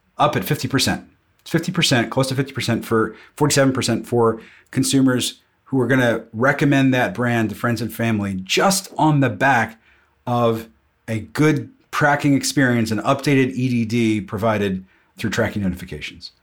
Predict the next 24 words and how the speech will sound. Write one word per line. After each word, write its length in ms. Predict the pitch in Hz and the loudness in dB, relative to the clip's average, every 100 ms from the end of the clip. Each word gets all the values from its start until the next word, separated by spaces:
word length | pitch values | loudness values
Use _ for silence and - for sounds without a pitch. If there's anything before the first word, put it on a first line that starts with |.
| _ _ _ | _ _ _
Pretty 220 | 190 190 | 0 2
cool, 400 | 156 139 175 - - | 4 2 2 -4 -4
pretty 200 | 151 165 | 0 2
simple 600 | 165 226 165 143 160 - - _ _ | 4 2 4 4 2 -2 -18 _ _
way 240 | - 135 143 | -2 2 4
to, 260 | 135 127 - | 4 2 0
to 160 | 131 | -2
get 420 | 117 101 123 120 - _ _ - | -2 0 0 -2 -10 _ _ -4
a 80 | |
little 200 | 120 135 | 0 2
boost 480 | 120 95 127 123 - - | 2 2 0 0 -4 -4
in 460 | 117 110 110 107 - | -2 0 0 -4 -8
referrals 540 | 107 - 104 - - | -4 0 0 0 -8
traffic. 440 | - - - - - _ _ - - _ _ _ _ | -10 -10 -10 -16 -20 _ _ -20 -20 _ _ _ _
Cody, 240 | 160 180 | 2 4
how 100 | 160 | 4
about 180 | 165 156 | 2 0
you? 140 | 151 135 | 0 2
What 120 | 135 | 2
do 60 | |
you 120 | 143 135 | 0 -2
see 260 | - 120 | -2 -4
in, 200 | 110 107 | -4 -6
in, 320 | - 104 98 | -10 -10 -10